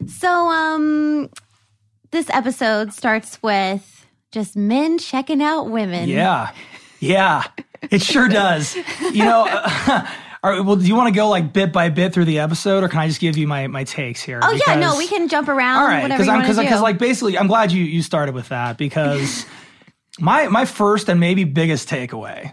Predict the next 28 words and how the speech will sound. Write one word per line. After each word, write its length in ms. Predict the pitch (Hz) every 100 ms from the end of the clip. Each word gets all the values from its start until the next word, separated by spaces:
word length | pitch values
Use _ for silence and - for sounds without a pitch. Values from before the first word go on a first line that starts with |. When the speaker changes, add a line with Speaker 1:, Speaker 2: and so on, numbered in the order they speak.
| _
Speaker 2:
from 200 | - 156
watching 360 | 151 156 180
this 180 | 143 143
episode, 560 | 143 135 135 131 120 117
and 100 | 123
I 60 |
think, 300 | 135 165 160
'cause 100 | 165
I, 120 | 240 240
and 100 | 233
again, 240 | 190 151
I 80 | 151
kn-, 160 | 175
I 100 | 180
knew 160 | 196 208
the 80 | 190
characters 540 | 185 170 160 160 147
kind 160 | - 143
of 60 |
generally, 500 | 135 143 135 123 120
and 100 | 123
so 80 | 127
I'd 80 | 156
heard 240 | 135 208
of 140 | 190 156
the 80 | 156
guy, 640 | 147 151 147 123 113 110 - -
Big, 400 | 160 156 117 95